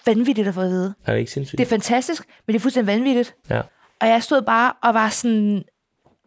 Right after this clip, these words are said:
Speaker 1: "Øh, hva-, hva-, hva-, hva-, hva-, hva-, hva-, hva-,
Speaker 2: Man
Speaker 1: altså
Speaker 2: stopper
Speaker 1: sådan."
Speaker 2: lige op, ikke?
Speaker 1: Ja, ja, og jeg var sådan, "Jeg ved, øh, tak, men, men, men skal jeg, skal jeg, skal jeg sige tak?" Så det, det, det, det er bare sådan... Det er så dejligt.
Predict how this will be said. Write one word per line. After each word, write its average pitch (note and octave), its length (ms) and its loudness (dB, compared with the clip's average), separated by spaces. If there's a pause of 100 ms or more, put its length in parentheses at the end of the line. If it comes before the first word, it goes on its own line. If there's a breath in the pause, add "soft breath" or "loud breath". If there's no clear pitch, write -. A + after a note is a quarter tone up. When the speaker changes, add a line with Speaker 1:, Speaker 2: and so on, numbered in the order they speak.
Speaker 1:
"Øh, B3+ 60 4
hva-, D4+ 300 2 (920)
hva-, - 80 -10
hva-, G#3+ 140 -4
hva-, - 20 -8
hva-, - 400 -8
hva-, A#3 220 -6
hva-, A#3 120 -4
hva-, A#3 220 -12 (460)
Speaker 2:
Man A2+ 60 0
Speaker 1:
altså A#2 160 0
Speaker 2:
stopper A#2+ 240 2
Speaker 1:
sådan." A#2 100 -2
Speaker 2:
lige E3+ 120 4
op, A2+ 200 2
ikke? D4+ 120 6
Speaker 1:
Ja, D4+ 160 6
ja, C#4+ 120 4
og C4+ 100 4
jeg C4 100 4
var B3+ 60 0
sådan, B3+ 140 -4
"Jeg A#3+ 100 2
ved, C4 400 -2
øh, - 120 -16 (640)
tak, - 320 -2 (120)
men, A3+ 320 -2
men, A3 340 0
men A3 200 0
skal - 240 -8
jeg, A3 120 -4 (260)
skal A3 200 -6
jeg, G3+ 180 -4
skal A#3+ 140 -4
jeg B3 80 -2
sige B3 120 -2
tak?" A#3 340 0
Så A3+ 140 -8
det, G3+ 80 -14
det, G3+ 360 -10
det, G3+ 140 -10 (440 loud breath)
det C4 60 0
er B3+ 60 -20
bare A#3+ 160 4
sådan... A#3 240 -2
Det - 340 -8
er A3+ 40 -2
så - 180 -2
dejligt. F3 380 -2